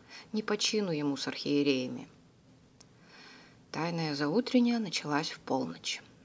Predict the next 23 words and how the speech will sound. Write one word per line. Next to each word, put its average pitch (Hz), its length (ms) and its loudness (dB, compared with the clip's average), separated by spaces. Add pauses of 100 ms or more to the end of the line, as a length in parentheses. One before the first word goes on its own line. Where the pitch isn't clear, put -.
(140)
На 147 160 -4
столике 262 640 8
под 220 220 4
портретом 214 680 0
Дарвина 190 640 8 (220)
стоял 170 480 -2
складень 202 580 8
с - 120 -6
иконами. 190 580 -4 (540)
Горели 175 440 2
три 165 300 0
восковые 151 580 0
свечки. 147 720 -2 (600)
Стол 156 480 0 (100)
в - 100 -20
центре 156 360 -2
стола 151 540 -2
был 156 180 -4
закрыт - 340 -2
большой 160 580 0
нелагерной 170 720 0
белой 147 380 0
простынёй. 143 680 -2